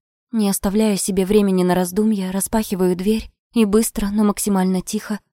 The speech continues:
прикрываю ее за собой. Лампа на моем этаже горит, и это радует. Но еще больше меня радует то, что в обе стороны коридора никого нет. Лишь легкий туман. Спускаюсь вниз и максимально быстро прохожу третий этаж.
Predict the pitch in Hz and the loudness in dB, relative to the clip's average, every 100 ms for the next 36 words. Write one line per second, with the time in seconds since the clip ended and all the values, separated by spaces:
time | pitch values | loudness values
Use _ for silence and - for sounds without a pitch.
0 | _ 240 - 208 175 180 185 190 175 165 | _ -6 -2 -2 -2 -4 -4 -4 -4 -4
1 | 156 170 160 160 156 - _ _ _ _ | -6 -8 -10 -12 -14 -20 _ _ _ _
2 | _ _ _ _ _ _ 220 208 220 226 | _ _ _ _ _ _ 0 2 2 0
3 | 180 190 196 190 190 190 185 175 208 202 | 0 2 2 2 0 0 0 0 0 0
4 | 190 160 - - 208 190 185 208 196 156 | -2 -6 -14 -8 -2 0 0 0 0 -2
5 | 156 160 - - _ _ _ 226 214 214 | -4 -8 -14 -20 _ _ _ 2 4 4
6 | - 240 175 165 - 185 190 190 196 190 | 0 -2 -2 -6 -8 -4 0 2 2 0
7 | 190 202 - 208 - 208 190 196 175 - | 0 -2 -2 -4 -2 -4 0 0 0 -2
8 | 202 190 185 - 196 180 202 196 190 190 | 0 0 0 0 -2 0 0 0 0 0
9 | 190 208 226 175 - - _ _ _ _ | 0 2 0 -2 -6 -20 _ _ _ _
10 | _ _ _ 226 180 170 220 175 - 185 | _ _ _ -4 -2 -2 -4 -6 -6 -6
11 | - 180 170 156 160 - _ _ _ _ | -4 -4 -4 -6 -10 -16 _ _ _ _
12 | _ _ _ _ _ _ _ - - 220 | _ _ _ _ _ _ _ -20 -10 -8
13 | - 202 202 220 - 180 180 175 - 202 | -8 -6 -6 -6 -4 -4 -2 -4 -4 0
14 | 196 190 - 208 208 202 190 214 - 175 | 0 0 0 2 2 2 0 -2 -4 -6
15 | - 180 196 175 208 202 190 - 202 - | -4 -2 -2 -2 -2 -4 -4 -4 -6 -6
16 | 151 170 - | -10 -10 -14